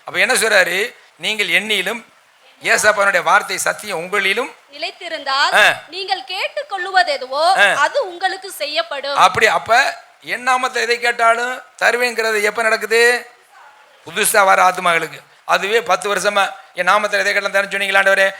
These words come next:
Speaker 1: தாங்க, தாங்கன்னு தர மாட்டாரு. <laughs> ஒரு டைம் தான் உங்களுக்கு, அதுக்குள்ள நீங்க என்னவா மாறிடணும்? புருஷர்களாக மாறணும், சீசர்களாக மாறணும், புருஷராக மாறணும், பூரணத்துக்குள்ள கடந்து போகணும். இந்த பூரணத்துக்கு கடந்து போறது தான் இந்த மாதிரி திருவிருந்து.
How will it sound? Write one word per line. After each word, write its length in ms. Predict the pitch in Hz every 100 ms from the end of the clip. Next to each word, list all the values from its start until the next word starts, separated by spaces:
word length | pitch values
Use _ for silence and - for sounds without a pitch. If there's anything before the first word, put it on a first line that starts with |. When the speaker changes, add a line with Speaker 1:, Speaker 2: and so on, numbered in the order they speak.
| -
Speaker 1:
தாங்க, 220 | 190 208
தாங்கன்னு 300 | 202 196 202
தர 160 | 202 190
மாட்டாரு. 500 | 185 170 156 127 123 _ - - - -
<laughs> 920 | - _ - - - _ _ _ _
ஒரு 480 | - 196 190 180 160
டைம் 260 | 180 226 233
தான் 120 | 247
உங்களுக்கு, 440 | 233 202 165 135 - _ _ _ -
அதுக்குள்ள 280 | 170 202 220
நீங்க 180 | 208
என்னவா 240 | 208 226 214
மாறிடணும்? 640 | 202 202 190 175 143 110 - _ _ _ _ _ _ _ -
புருஷர்களாக 680 | 208 220 196 185 170 151 156
மாறணும், 240 | 143 139 123
சீசர்களாக 440 | 180 165 151 147 147
மாறணும், 360 | 147 151 175 240 233 - - -
புருஷராக 440 | 196 190 175 160 151
மாறணும், 400 | 147 156 170 226 240 - _ -
பூரணத்துக்குள்ள 500 | 269 240 196 208 262
கடந்து 200 | 233 262 269
போகணும். 320 | 262 254 185 - - _ _
இந்த 100 | 170 156
பூரணத்துக்கு 400 | 240 254 233 214
கடந்து 200 | 240 220
போறது 200 | 214 214
தான் 100 | 269
இந்த 80 | 240
மாதிரி 180 | 233 208
திருவிருந்து. 460 | 247 254 247 226